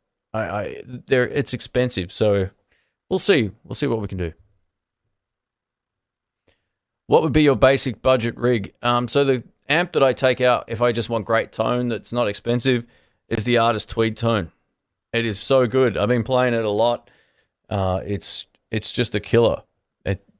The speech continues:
you'll hear it coming up on the next live jam that I'm waiting to post. It is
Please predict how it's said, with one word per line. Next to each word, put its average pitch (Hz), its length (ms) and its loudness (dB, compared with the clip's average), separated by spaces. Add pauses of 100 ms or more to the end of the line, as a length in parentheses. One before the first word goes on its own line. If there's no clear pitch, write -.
(300)
you'll 120 240 0
hear 120 240 4
it 104 100 -2
coming 107 240 0
up 98 200 0
on 95 180 0
the 92 160 -2
next 98 320 -4
live 98 340 0 (180)
jam 95 280 0
that 90 160 -4 (240)
I'm 101 160 0
waiting 92 320 2
to 85 340 -4 (480)
post. 92 400 -2
It - 220 -10
is 90 400 -8